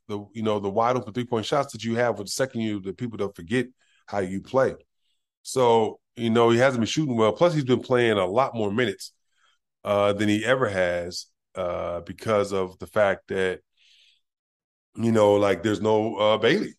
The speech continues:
And, and of course, Coach has done, he's starting to play both freshmen,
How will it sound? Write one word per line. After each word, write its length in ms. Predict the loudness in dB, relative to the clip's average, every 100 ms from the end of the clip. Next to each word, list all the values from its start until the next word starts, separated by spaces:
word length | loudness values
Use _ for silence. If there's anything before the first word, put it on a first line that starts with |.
| _ -4
And, 320 | -2 -4 -10 -6
and 300 | -6 -6 -10
of 140 | -18 -4
course, 240 | -2 -2
Coach 360 | 0 0 0 0
has 160 | -6
done, 400 | 0 2 2 0 -6 -20 -14 -4
he's 180 | -2
starting 260 | 2 0 0
to 60 | -2
play 180 | -2
both 380 | 2 2 2 2
freshmen, 560 | 0 0 0 -2 -2